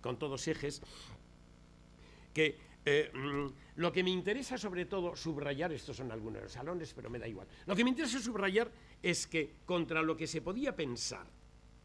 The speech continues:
el, eh, la entrada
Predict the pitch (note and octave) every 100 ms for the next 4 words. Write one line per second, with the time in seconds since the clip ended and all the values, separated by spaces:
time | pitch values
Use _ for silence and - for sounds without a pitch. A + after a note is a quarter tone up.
0 | - - - - - - - - - -
1 | - - - - - - F3 D#3+ D#3 D3+
2 | D3 D3 - - - - - - - -
3 | E3+ E3 E3+ - B3 C4 F3+ C3